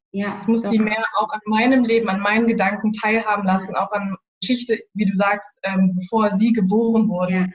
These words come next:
Speaker 1: Ja.
Speaker 2: Ähm, weil das sind oft Dinge, die dann, die man vergisst zu sagen, weil man vielleicht auch, also aus der Kindesperspektive, ich habe auch immer gedacht, ich habe ja Zeit.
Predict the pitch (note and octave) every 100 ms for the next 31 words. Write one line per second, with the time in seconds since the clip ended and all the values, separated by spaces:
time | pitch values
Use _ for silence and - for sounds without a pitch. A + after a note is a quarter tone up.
0 | _ _ _ _ _ F#3+ F#3 F#3+ G3+ G3
1 | F#3+ F#3 F#3 - _ _ _ _ _ G3
2 | G3 A3+ G#3+ A3 A3 A3 - B3 A#3 G#3+
3 | G#3+ G#3 G#3 - - _ _ _ A3 G#3+
4 | G#3+ A3+ C#4+ D4+ A3 A3 B3 A3 G#3+ A3
5 | G#3+ G#3+ G#3+ G3 G3 - _ _ _ _
6 | _ _ - G3 F#3 - _ _ - G3+
7 | A3 - C#4+ C#4+ A#3 A3 G#3+ G#3+ A3 G#3+
8 | - A3 F#3 C4 C4+ G#3 F#3+ F#3+ G#3 -
9 | G#3+ G#3 G3 F#3+ F#3+ G#3 G3+ G3 F#3